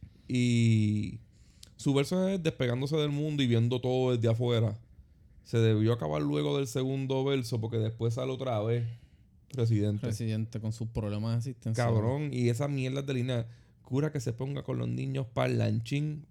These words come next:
Speaker 1: Él le añade una palabra que no tiene que ver para rimar con lo otro.
Speaker 2: <laughs> Esto es un bicosi moderno, bicosi moderno.
Speaker 1: Sí, y lo que dice
Speaker 2: <laughs>
Speaker 1: después una estupidez, "leyendo la boca de orín y lo ahorco con un calcetín".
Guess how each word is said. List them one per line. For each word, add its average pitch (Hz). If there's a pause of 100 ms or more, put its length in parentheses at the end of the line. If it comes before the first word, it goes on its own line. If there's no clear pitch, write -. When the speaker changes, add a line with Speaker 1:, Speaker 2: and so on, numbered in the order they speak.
Speaker 1:
Él 117
le 139
añade 143
una 131
palabra 143
que 127
no 120
tiene 135
que 143
ver 143
para 123
rimar 113
con 135
lo 139
otro. 127
Speaker 2:
<laughs> -
Esto 131
es 127
un 175
bicosi 190
moderno, 151
bicosi 127
moderno. 127
Speaker 1:
Sí, 147 (260)
y 156
lo 143
que 139
dice 127
Speaker 2:
<laughs> -
Speaker 1:
después 160
una 165
estupidez, 151
"leyendo 131
la 151
boca 151
de 143
orín 120 (200)
y 127
lo 127
ahorco 139
con 139
un 156
calcetín". 120